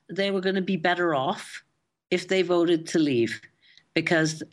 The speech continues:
uh, actually, I looked at the publication of The Economist for Brexit, as they called themselves, and, uh,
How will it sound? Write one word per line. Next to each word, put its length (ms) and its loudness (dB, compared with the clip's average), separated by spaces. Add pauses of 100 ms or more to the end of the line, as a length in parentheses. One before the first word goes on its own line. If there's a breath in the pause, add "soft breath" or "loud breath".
uh, 280 2
actually, 560 0
I 340 0
looked 320 0
at 160 -2
the 200 2
publication 720 2
of 120 2
The 100 4
Economist 600 2
for 140 2
Brexit, 500 0
as 140 -2
they 120 0
called 300 -2
themselves, 560 0 (480 loud breath)
and, 420 2
uh, 380 4